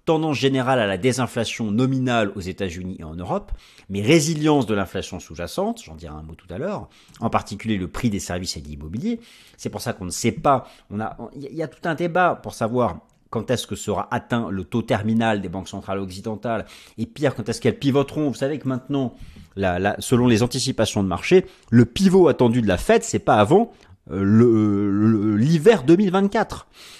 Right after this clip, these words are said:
Mais au final, pour que la tendance haussière des indices boursiers se poursuive,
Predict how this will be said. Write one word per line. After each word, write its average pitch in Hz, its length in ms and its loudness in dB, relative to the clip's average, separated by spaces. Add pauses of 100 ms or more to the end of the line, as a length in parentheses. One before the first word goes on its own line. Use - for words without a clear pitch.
(720)
Mais 143 60 2
au 143 60 4
final, 190 340 2 (1300)
pour - 160 0
que - 80 4
la 160 120 2
tendance 156 420 0
haussière 120 240 0
des 95 100 0
indices 95 220 -2
boursiers 85 320 -10
se - 80 -12
poursuive, 131 500 -6